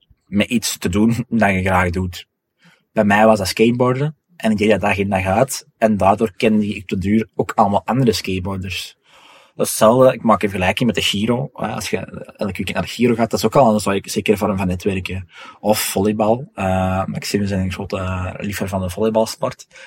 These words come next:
Ja, dat is ook al een zekere vorm van, van netwerken. Dus dat is wel, ehm, dat is, dat is netwerken. Eh, de volgende stap is natuurlijk, hoe gaat je daar, ehm, ja, een business case of een bin-, business context aan hangen.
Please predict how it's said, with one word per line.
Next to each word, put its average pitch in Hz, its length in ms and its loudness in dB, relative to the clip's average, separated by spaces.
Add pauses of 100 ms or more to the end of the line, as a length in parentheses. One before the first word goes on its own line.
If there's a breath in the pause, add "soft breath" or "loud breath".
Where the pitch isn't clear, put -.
Ja, 120 120 2
dat 101 80 8
is 110 60 -2
ook 117 120 2
al 127 140 8
een 107 60 4
zekere 101 320 0
vorm 92 300 -2
van, 87 340 0
van 90 240 -2
netwerken. 92 640 -2 (300 loud breath)
Dus 107 180 -4
dat - 180 4
is 131 220 2
wel, 98 340 4
ehm, 92 340 2
dat 107 120 4
is, - 120 -2
dat 107 140 4
is 151 240 0
netwerken. 95 600 -2 (320 loud breath)
Eh, 98 420 6
de 104 100 -8
volgende 135 300 4
stap 143 160 0
is - 60 -8
natuurlijk, 127 400 2
hoe 110 220 -2
gaat 107 260 0
je 110 100 -4
daar, 98 460 2
ehm, 90 520 -2 (120)
ja, 101 220 2
een 98 240 -2
business 123 360 0
case 101 320 -2
of - 120 -2
een 101 80 -2
bin-, 113 220 0 (100)
business 123 340 -4
context 104 460 -2
aan 95 120 0
hangen. 95 400 -4